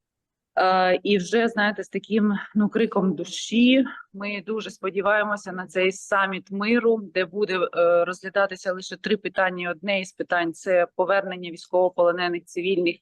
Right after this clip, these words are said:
е, депортованих дітей. А,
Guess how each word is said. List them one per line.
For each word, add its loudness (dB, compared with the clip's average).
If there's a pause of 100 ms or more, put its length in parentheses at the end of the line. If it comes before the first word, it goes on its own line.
е, 4
депортованих 0
дітей. -4 (1800)
А, 4